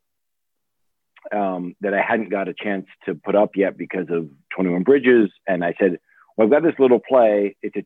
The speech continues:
two-hander, and we could do it in a Vegas penthouse."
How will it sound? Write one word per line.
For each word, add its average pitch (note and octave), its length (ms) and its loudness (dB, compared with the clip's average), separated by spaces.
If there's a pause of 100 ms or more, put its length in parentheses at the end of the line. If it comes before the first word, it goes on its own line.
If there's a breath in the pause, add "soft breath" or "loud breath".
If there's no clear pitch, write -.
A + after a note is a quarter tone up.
two-hander, A2+ 720 0 (600)
and G#2 180 -6
we G#2 80 -4
could G#2 140 -8
do A#2+ 180 4
it G#2+ 60 2
in G#2 120 0
a F#2 60 -2
Vegas G2 340 0
penthouse." D#2 480 -8